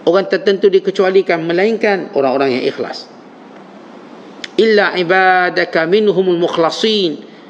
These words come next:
melainkan hamba-Mu yang ikhlas. Bukan maknanya Iblis tak goda,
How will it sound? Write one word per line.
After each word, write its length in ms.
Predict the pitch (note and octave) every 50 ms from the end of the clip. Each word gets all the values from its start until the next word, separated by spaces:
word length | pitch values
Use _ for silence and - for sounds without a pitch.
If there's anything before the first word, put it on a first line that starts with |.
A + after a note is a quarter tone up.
| - - - - -
melainkan 320 | B2 C#3 C#3+ C#3 - C#3+ C3
hamba-Mu 340 | C#3+ D3 D3 D#3 D3+ C#3+ D3
yang 140 | D3 D#3 D3+
ikhlas. 320 | - D3+ C3 - - - - - - - - - - - -
Bukan 240 | A3+ - A3+ A#3 G#3+
maknanya 480 | G3+ F3+ F3+ F#3+ F#3+ G3 G3 G3 F#3
Iblis 560 | - - F#3 D#3+ - F#3 D#3+ D#3 F#3 E3 -
tak 160 | - - D3+ E3
goda, 240 | G3+ G#3 G#3 B3